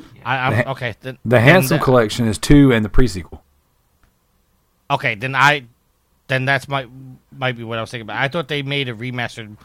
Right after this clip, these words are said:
Speaker 2: Nope.
Speaker 1: Borderlands two for the P S four.
Speaker 2: And what's cool is, you know, they put Borderlands two, the Handsome Collection, on Game Pass, so I can download it and not play it. But then we just got it for free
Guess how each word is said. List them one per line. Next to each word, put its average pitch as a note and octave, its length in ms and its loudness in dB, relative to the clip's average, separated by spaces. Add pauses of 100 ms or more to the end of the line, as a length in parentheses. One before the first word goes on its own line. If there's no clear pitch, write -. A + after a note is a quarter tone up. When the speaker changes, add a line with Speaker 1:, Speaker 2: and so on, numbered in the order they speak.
(220)
Speaker 2:
Nope. C3 120 -2
Speaker 1:
Borderlands G#2+ 300 -8
two A#2+ 140 -10
for A2 80 -14
the G#2 80 -12
P G#2+ 100 -10
S G2 100 -10
four. E2 200 -18 (300)
Speaker 2:
And C3+ 100 6
what's C#3 200 4
cool B3 360 6
is, B2 380 4
you A#2+ 60 -2
know, B2 160 0
they C#3 140 2
put B2+ 360 6
Borderlands C#3 520 4
two, C#3 500 4 (100)
the - 100 -6
Handsome C#3 320 -2
Collection, G#2+ 560 -4 (380)
on C#3 420 6
Game E3+ 280 2
Pass, A2 520 2 (100)
so A#2 120 2
I A#2 80 6
can A2+ 120 -2
download A#2+ 340 4
it - 40 0
and G#2+ 60 -6
not G#2 200 -4
play E3 220 2
it. G#2+ 80 0
But A2 100 0
then B2+ 120 0
we C#3+ 120 0
just A#2+ 240 -2
got C#3 220 6
it C3 80 0
for A2 100 -4
free C#3+ 540 2